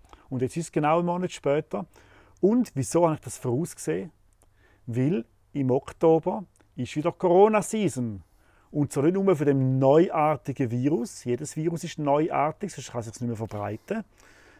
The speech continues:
weil es mal gewisse neue Sachen haben, sonst sind die Leute immun.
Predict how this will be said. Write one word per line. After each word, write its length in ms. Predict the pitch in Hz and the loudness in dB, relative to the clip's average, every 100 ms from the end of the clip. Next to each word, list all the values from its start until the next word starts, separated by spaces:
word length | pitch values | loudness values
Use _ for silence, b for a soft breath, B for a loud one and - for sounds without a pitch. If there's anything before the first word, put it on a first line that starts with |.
| b - | b -6
weil 140 | 120 | -6
es 140 | 117 | -4
mal 120 | 131 117 | -6 -6
gewisse 280 | 131 - | -6 -4
neue 460 | 123 123 123 127 117 | -2 -2 -2 -6 -8
Sachen 400 | - 117 - 107 | -6 -6 -6 -8
haben, 160 | 113 180 | -6 -6
sonst 160 | 160 | -6
sind 160 | 127 107 - | -6 -6 -8
die 40 | |
Leute 180 | 117 120 | -8 -6
immun. 320 | 127 185 220 | -4 -4 -6